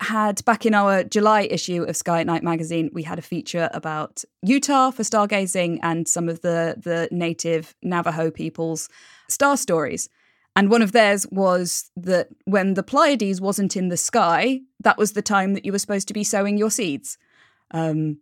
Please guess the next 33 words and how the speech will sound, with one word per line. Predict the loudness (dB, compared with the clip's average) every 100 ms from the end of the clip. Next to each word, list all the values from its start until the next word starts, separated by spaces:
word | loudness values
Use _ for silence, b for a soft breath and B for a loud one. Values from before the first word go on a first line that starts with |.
| _
there's | -4 -4 -4
various | 0 2 2 0
stories | 0 2 2 0 -2
about | -2 -2 -2
how | -2 -2 -4
the, | -6 -2 -2
the | -4
Pleiades | -4 0 0 0 -2 -2
was | -6 -6 -8
seven | -4 -2 0 0
very | 2 2 2
naughty | 0 -2
boys | -2 0 0 -2
who | -4 -4
would | -2
steal | -2 -2 -2
all | 0
your | -2 -2
seeds, | -2 -2 -4
so | -4
you | -4
had | -4
to | -6
wait | -4 -2
until | -4 -6
they | -4
were | -4 -4
out | -6
of | -10
the | -8
way. | -6 -6 -10 _
<laughs> | -4 -2 -8 -10 B -6
Um, | 0 2 2 0